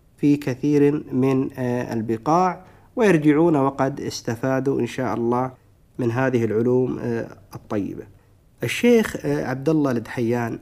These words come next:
رحمه الله كان حسن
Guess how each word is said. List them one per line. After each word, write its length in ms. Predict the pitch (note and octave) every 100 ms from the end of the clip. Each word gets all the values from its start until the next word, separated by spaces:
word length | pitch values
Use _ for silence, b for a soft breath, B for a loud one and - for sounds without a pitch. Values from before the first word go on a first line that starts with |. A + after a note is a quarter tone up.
| -
رحمه 360 | A#2+ - A#2+
الله 480 | G#2+ G#2+ G#2 A2+ A2+ - b b b b b b
كان 460 | - F#3 G3+ F#3 F3+
حسن 680 | - - G3 - E3+ E3